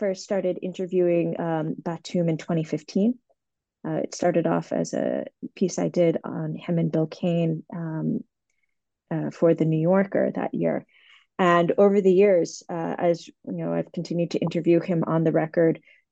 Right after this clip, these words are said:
for different things, you know, just the, the kind of the evolution of how he expresses himself and, you know, how he talks about, uh, his role as a player, not just for France or for his pro team, uh, but also,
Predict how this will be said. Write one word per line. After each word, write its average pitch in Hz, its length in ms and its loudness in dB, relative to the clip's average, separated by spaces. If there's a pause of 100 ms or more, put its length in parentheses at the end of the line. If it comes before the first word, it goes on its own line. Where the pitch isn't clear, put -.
for 165 200 4
different - 420 -4
things, 165 460 -2
you 175 60 0
know, 160 120 2
just 165 300 -4
the, 151 280 0
the - 120 -16
kind 190 220 -2
of 185 60 0
the - 160 -4
evolution 170 480 -2
of 156 80 -6
how 175 200 -6
he 160 160 0
expresses - 600 -6
himself 208 460 -2 (480)
and, 160 460 0
you 190 80 2
know, 160 140 2 (200)
how 185 220 0
he 175 380 4
talks - 380 -8
about, 170 380 2 (640)
uh, 160 340 -2 (100)
his 202 320 -4
role 175 200 4
as 165 180 -4
a 151 60 -10
player, 180 520 -4 (240)
not 190 260 -8
just - 500 -2
for 180 260 -2
France 175 400 -2
or 208 100 2
for 175 240 2
his 170 240 -2
pro 160 280 -2
team, 170 520 -2 (640)
uh, 180 220 4
but 190 140 4
also, 185 420 2